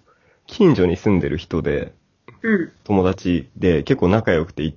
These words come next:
Speaker 1: つもあの、小学校の帰りとか、一緒に帰ったりとか、
Speaker 2: うん。
Speaker 1: 遊んだりとかってしてた友達がいたんですよ。
Speaker 2: ほうほうほう。
Speaker 1: で、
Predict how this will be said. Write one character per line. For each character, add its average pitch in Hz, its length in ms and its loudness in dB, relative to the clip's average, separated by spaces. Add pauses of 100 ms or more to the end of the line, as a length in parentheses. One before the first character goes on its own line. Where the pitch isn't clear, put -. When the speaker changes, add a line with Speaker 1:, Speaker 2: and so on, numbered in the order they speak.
(100)
Speaker 1:
つ 101 140 0
も 82 180 0
あ 76 60 -2
の、 73 360 -6
小 98 160 -2
学 92 160 0
校 78 180 -4
の 76 100 -4
帰 78 240 -4
り 80 140 -6
と 73 100 -6
か、 - 260 -10 (760)
一 92 100 -6
緒 101 100 -2
に 92 100 0
帰 - 160 -2
っ 90 120 0
た - 160 -10
り - 260 -12 (220)
と - 100 -20
か、 82 260 -2
Speaker 2:
う - 40 0
ん。 208 180 -10 (760)
Speaker 1:
遊 95 80 -2
ん 90 80 -2
だ 90 80 0
り 73 100 -2
と - 100 -10
か - 220 -14
っ - 120 -20
て 87 100 -12
し - 100 -10
て 85 100 0
た - 380 -2 (520)
友 95 180 2
達 90 200 0
が 90 80 4
い 87 60 0
た 87 120 0
ん 85 60 -2
で 87 60 -8
す 85 100 -12
よ。 - 260 -8 (500)
Speaker 2:
ほ 214 120 6
う 190 40 4
ほ 190 220 0
う - 20 -2
ほ - 380 -8 (580)
う。 101 40 -2
Speaker 1:
で、 87 240 0